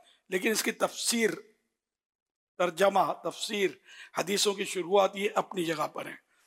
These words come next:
اور دینی اس کی تعلیم، درس نظامی کروانا وغیرہ یہ اپنی جگہ پر ہے۔ تو جو درس نظامی کیے ہوئے ہوں گے، عالم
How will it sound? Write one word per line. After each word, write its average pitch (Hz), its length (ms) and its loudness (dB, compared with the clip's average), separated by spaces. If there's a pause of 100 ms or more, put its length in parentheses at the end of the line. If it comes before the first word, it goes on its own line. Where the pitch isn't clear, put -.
(160)
اور 170 100 0
دینی 214 720 -2 (640)
اس - 160 0
کی 202 100 -6
تعلیم، 196 640 2 (340)
درس 185 220 2
نظامی 196 460 2
کروانا 185 520 4
وغیرہ 180 280 2
یہ 240 160 2
اپنی 240 240 0
جگہ 190 260 4
پر 170 160 -8
ہے۔ - 80 -14 (440)
تو 208 80 -2
جو 208 160 0
درس 196 320 4
نظامی 214 460 4
کیے 208 320 2
ہوئے 202 140 4
ہوں 196 200 -2
گے، 196 160 6
عالم 185 360 4